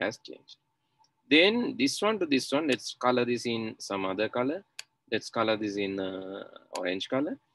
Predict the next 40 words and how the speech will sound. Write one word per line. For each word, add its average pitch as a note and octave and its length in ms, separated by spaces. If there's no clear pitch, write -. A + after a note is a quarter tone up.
And G#2+ 100
you F#2+ 60
can G#2+ 200
see D#3 160
that A#2 160
orange A#2 340
color A2+ 220
digit G2+ 320
has G#2+ 180
changed. - 500
But C3 140
green D#3+ 320
color F3 200
di-, D3 220
digit C#3+ 280
remains C#3 400
same. G2+ 280
Without B2+ 360
changing, B2 440
you B2+ 80
have A#2 180
the C#3+ 60
green G#2+ 260
color G#2 200
digit. - 260
So D3 180
then D3 220
here F#3 280
to A3+ 100
here, A2 360
you - 100
can A#2+ 240
see, A2 380
uh, G2 420
it's - 400
color A#2+ 240
in A#2 140
some A2 240
other G#2+ 200
color. A2+ 320